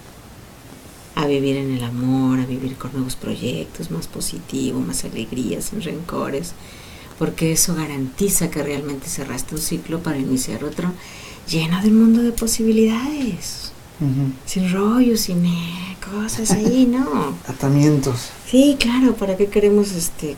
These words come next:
Speaker 1: cómo le llaman eso? Anclas, eh,
Speaker 2: Ujú.
Speaker 1: esas, eh, cosas que no te dejan avanzar,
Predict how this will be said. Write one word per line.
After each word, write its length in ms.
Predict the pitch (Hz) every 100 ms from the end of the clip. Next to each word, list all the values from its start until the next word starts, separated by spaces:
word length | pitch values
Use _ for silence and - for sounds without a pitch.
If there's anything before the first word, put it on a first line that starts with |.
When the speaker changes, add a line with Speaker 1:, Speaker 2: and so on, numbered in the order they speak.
| -
Speaker 1:
cómo 140 | 214
le 100 | 214
llaman 220 | 208 214
eso? 240 | 220 208 175
Anclas, 760 | 170 214 220 214 160 131 -
eh, 180 | 180 143
Speaker 2:
Ujú. 220 | 170 180 - - - - - 147
Speaker 1:
esas, 400 | 165 196 175 151
eh, 260 | 113 123 -
cosas 320 | 160 175 170
que 100 | 160
no 100 | 165
te 120 | 170
dejan 260 | 165 175 165
avanzar, 460 | 139 135 175 180